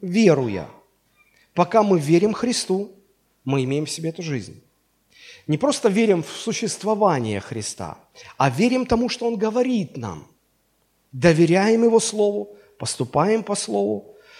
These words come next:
живём в доверии тому, что говорит Христос. Мы имеем в себе эту жизнь. Перестаём доверять Христу, перестаём верить, мы теряем эту жизнь. Верить можно только тому, с кем имеешь взаимоотношения.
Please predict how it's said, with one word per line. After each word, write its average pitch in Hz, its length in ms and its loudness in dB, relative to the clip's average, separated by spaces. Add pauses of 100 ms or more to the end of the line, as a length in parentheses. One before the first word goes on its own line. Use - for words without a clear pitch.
(280)
живём 180 680 4
в 135 120 -4
доверии 170 960 4 (240)
тому, 196 240 -2
что 202 180 -8
говорит 196 320 -2
Христос. - 680 -10 (320)
Мы 147 160 0
имеем 180 200 0
в - 40 -8
себе 165 180 -6
эту 165 140 -8
жизнь. 139 240 -6 (240)
Перестаём 226 680 6
доверять 208 400 2
Христу, 233 540 -6 (640)
перестаём 185 580 -2
верить, 208 460 -2
мы 139 160 -4
теряем 220 460 0
эту 117 180 -8
жизнь. 92 300 -14 (1400)
Верить 202 420 0
можно 190 380 0
только 202 360 -2
тому, 214 500 -4
с - 140 -14
кем 220 240 0
имеешь 170 320 -2
взаимоотношения. 147 960 -6